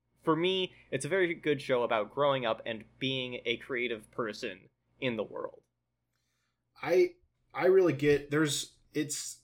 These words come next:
Speaker 2: I lean as a, as a, I interp-, see a lot of my experiences in the creative work that they do. Um,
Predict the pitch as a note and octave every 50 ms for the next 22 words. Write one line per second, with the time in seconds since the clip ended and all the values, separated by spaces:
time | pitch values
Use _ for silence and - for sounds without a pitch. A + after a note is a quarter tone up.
0 | _ - - C#3+ F3 F#3 G3 F#3+ - - - D3 C3+ C#3+ D3 D3 C#3+ C#3+ C#3+ C#3
1 | C#3 C3+ - - - C3+ B2+ A#2+ A2 A#2 A#2+ A#2 - - B2+ B2 A2 G#2 G#2 A2
2 | G#2+ G#2 G2+ G2 F#2+ E2+ - - - - - - - - A2+ B2 A#2+ A#2+ A#2 -
3 | - A2+ A2 - - C3 B2 A#2 - - G#2+ - - B2+ A#2+ G#2+ G2+ G#2 G#2+ G#2+
4 | A2 A2 - - A2 G#2+ G2+ G2 F#2+ - - - - _ _ _ _ _ _ _
5 | _ _ A2+ A2 A#2 A#2 A#2+ B2+ B2 B2+ - - - C#3 B2+ B2+ B2 B2 A#2 -
6 | C3+ B2+ A#2 A#2+ A2+ G#2 G2+ - - - A2 G#2+ G#2+ G#2+ A2+ A2 A#2 B2 A#2+ A#2
7 | - B2+ A#2+ A#2+ B2 A#2+ A#2 B2+ B2+ B2 B2+ C3 C3 - _ _ _ _ _ _
8 | _ _ _ _ _ _ _ _ _ _ _ _ _ - A2 A2 G#2+ G#2 G2+ G2
9 | F#2 F#2